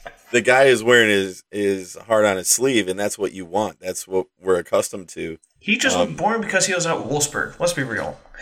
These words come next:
Speaker 1: Yeah. And when he's not, <laughs> when he's not showing that in, in a match where we're struggling,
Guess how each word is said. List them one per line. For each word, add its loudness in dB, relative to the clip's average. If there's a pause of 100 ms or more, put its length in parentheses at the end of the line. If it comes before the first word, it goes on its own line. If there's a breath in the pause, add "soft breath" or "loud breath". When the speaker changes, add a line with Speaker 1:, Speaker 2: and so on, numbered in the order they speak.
Speaker 1:
Yeah. -6 (400)
And 2
when 2
he's -6
not, 0 (500)
<laughs> -16
when 0
he's -10
not -6
showing 2
that 0
in, 0 (160)
in -2
a -2
match -6
where 0
we're 2
struggling, 0